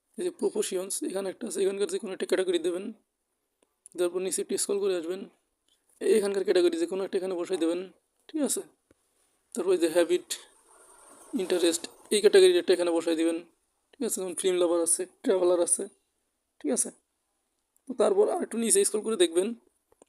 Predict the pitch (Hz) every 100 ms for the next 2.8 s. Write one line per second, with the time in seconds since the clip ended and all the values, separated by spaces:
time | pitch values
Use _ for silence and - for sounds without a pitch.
0 | _ - 175 175 190 - - 185 - -
1 | - _ _ _ _ _ - 392 392 -
2 | - 220 208 196 185 180 180